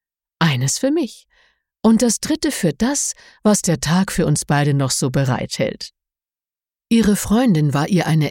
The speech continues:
echte Herzensfreundin geworden. Ihr würde sie ihr Leben anvertrauen.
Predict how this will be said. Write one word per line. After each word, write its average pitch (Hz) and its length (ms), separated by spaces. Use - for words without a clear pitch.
echte 202 300
Herzensfreundin 131 960
geworden. 127 560
Ihr 220 260
würde 208 240
sie 190 180
ihr 165 140
Leben 151 420
anvertrauen. 107 760